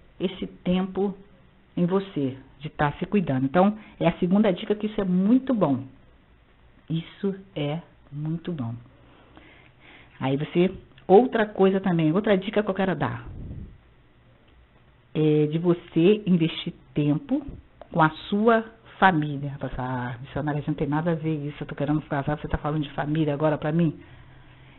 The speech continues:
E eu vou te dizer uma coisa. Muitas vezes a pessoa acha que só, só vai ser família quando casar. Mas você vive em família.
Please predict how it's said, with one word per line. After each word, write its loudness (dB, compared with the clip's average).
E 0
eu 2
vou -4
te -10
dizer 0
uma 0
coisa. -4
Muitas 2
vezes 4
a 2
pessoa 2
acha 0
que -6
só, 0
só 4
vai 2
ser 2
família -2
quando -4
casar. -6
Mas 0
você -2
vive 2
em 0
família. -2